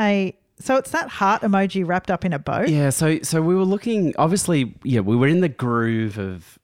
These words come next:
Speaker 2: like, trying to interpret what these emojis could possibly be. Heart with a bow wrapped on it. I'm thinking it's, like, actual beef heart.
Speaker 1: Yeah, well, every time I thought it was, um,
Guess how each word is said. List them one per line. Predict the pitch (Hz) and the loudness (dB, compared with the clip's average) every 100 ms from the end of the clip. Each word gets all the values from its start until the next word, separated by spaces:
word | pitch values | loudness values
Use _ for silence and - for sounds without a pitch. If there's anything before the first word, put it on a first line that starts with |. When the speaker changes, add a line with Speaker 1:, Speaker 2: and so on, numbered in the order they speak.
| - | -6
Speaker 2:
like, | 90 85 - - _ _ _ _ _ _ - | -4 -4 -6 -20 _ _ _ _ _ _ -10
trying | - 120 120 131 127 | -4 0 2 2 0
to | 120 | -2
interpret | 101 - 98 - | -6 -6 -8 -8
what | 98 101 | -8 -8
these | 98 95 | -8 -6
emojis | 95 92 92 85 | -6 -6 -6 -8
could | - - - | -12 -14 -14
possibly | - 101 92 107 87 92 | -10 -8 -6 -6 -6 -6
be. | 85 85 78 117 - - - - _ | -6 -6 -8 -12 -16 -20 -20 -20 _
Heart | - 143 170 - - _ _ - | -6 -2 0 -2 -8 _ _ -6
with | 120 | -4
a | 110 | -4
bow | - 101 | -2 -2
wrapped | 98 95 - | -2 -4 -6
on | 85 | -6
it. | 92 - | -6 -2
I'm | 147 190 | -2 -2
thinking | - 175 - 135 | -2 -4 -2 -2
it's, | 107 - - | -2 -6 -10
like, | 101 101 90 - - - - - | -4 -2 -4 -8 -20 -20 -20 -10
actual | 110 - 107 92 90 - | -8 -6 -6 -6 -8 -6
beef | 110 123 | -6 -4
heart. | - 135 - | -8 -12 -10
Speaker 1:
Yeah, | 226 311 311 | -2 2 2
well, | 240 233 | 2 0
every | 320 403 | 0 -2
time | - 381 349 | 0 -2 0
I | 254 | -2
thought | - - 190 254 - | -6 -2 2 2 0
it | 254 220 | -2 2
was, | 208 185 170 - - - - _ _ - | 2 2 0 -8 -20 -20 -20 _ _ -4
um, | 185 175 170 170 | 0 0 0 -2